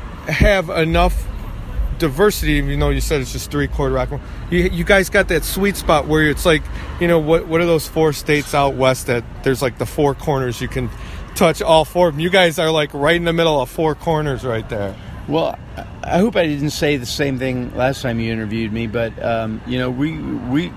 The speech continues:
Speaker 2: our music is a reflection of what we grew up on and what we loved, and,
Speaker 1: Yeah.
Speaker 2: and it is all those things. I mean, I listen to Hank Williams with the same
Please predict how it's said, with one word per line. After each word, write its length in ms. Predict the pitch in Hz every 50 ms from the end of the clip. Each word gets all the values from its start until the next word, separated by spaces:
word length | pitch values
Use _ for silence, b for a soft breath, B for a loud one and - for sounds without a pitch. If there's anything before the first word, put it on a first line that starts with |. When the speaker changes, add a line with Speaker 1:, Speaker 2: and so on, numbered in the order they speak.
| - -
Speaker 2:
our 160 | - 151 185
music 340 | 190 185 175 175 156 151 139
is 140 | 151 131 120
a 60 | 127
reflection 500 | 117 - - 143 127 127 - - 123 117
of 180 | 113 101 104 113
what 160 | 120 117 113
we 140 | 123 131 120
grew 240 | 104 107 123 123 117
up 100 | 107 117
on 140 | 117 113 113
and 140 | 113 110
what 160 | 110 110 104 104
we 160 | 117 117 110
loved, 340 | 110 110 101 101 101 98 - - - -
and, 320 | 113 113 113 113 113 113 110 110 -
Speaker 1:
Yeah. 60 | 123
Speaker 2:
and 140 | 120 120 127
it 120 | 135 139
is 240 | 156 180 190 170 147
all 160 | 143 117 113
those 260 | 107 107 107 101 - 120
things. 280 | 113 107 104 101 107
I 40 | 120
mean, 300 | 120 120 120 117 110 101 B B B B B B B B B B B B -
I 180 | - 117 131 143
listen 360 | 151 160 165 156 - 160 156 147
to 140 | 139 131 127
Hank 260 | 147 151 156 151 -
Williams 480 | 151 151 147 151 156 156 151 151 123
with 140 | 120 123 -
the 60 | -
same 580 | 110 - 139 139 139 139 135 135 131 131 123 120